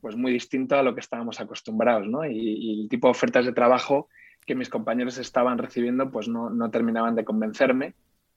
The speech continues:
Y entonces mi primera experiencia profesional es con veintidós años en Nairobi, eh, capital de Kenia, eh, como auditor, eh, de una empresa muy grande y muy conocida que se llama PricewaterhouseCoopers,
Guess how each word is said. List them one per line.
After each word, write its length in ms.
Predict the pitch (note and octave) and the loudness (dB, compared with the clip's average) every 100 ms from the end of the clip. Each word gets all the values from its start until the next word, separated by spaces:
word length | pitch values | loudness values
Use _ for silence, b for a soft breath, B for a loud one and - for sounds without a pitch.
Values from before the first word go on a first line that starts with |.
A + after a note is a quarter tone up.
| _ B2+ | _ -8
Y 60 | |
entonces 560 | A2 A2+ B2+ C#3+ - - | -6 -6 0 0 0 -4
mi 220 | B2+ A#2+ | -2 -2
primera 340 | A2+ A#2 C3 | -2 0 2
experiencia 380 | C#3 E3+ D3+ D3 | 0 0 0 0
profesional 720 | D3 - D#3 - D3 D#3 E3+ - | -2 -6 -6 -6 -2 -2 -2 -4
es 200 | C3+ - | -6 -4
con 180 | B2 A2 | -10 -10
veintidós 500 | A#2+ - B2 A#2+ - | -10 -4 -2 -2 -2
años 260 | D#3 D#3+ C3 | -2 -2 -4
en 140 | A2+ | -4
Nairobi, 520 | A2+ A#2 C#3 C#3+ E3 _ _ _ _ _ _ | -2 6 6 8 4 _ _ _ _ _ _
eh, 480 | - B2 A#2+ A#2 A#2 | 0 2 4 4 2
capital 440 | A#2 A#2+ B2+ C3 C3 | 0 0 2 0 2
de 160 | C3+ | 0
Kenia, 580 | D3 C#3+ D3 D3 D#3+ D#3 - | 2 0 0 0 -2 -4 -6
eh, 260 | B2 A#2 B2 | -6 -6 -4
como 200 | A#2+ A#2 | -2 -2
auditor, 680 | A2 A2 B2 C#3+ D#3+ F3+ _ _ _ - | -2 -2 2 2 2 -4 _ _ _ -14
eh, 400 | B2 B2 A#2+ A#2+ | -6 -4 -2 -4
de 200 | A2+ A#2 | -4 -4
una 300 | A#2+ B2+ C3 | -2 -2 -2
empresa 400 | C3 A#2+ C#3 C3 | -2 -2 -4 -4
muy 220 | A2+ B2+ C3 | -2 0 2
grande 460 | C#3 C#3+ C#3+ D#3+ | 2 2 -2 -2
y 60 | C3+ | -2
muy 160 | B2 | -4
conocida 360 | B2 B2+ - B2+ | -6 -6 -6 -6
que 60 | A2 | -6
se 120 | B2 | -6
llama 120 | A#2 | -4
PricewaterhouseCoopers, 1300 | B2+ A#2+ A#2+ A#2+ - A#2+ - D#3 D#3+ E3 G3 - | -2 0 0 0 -2 -4 2 2 4 2 2 -6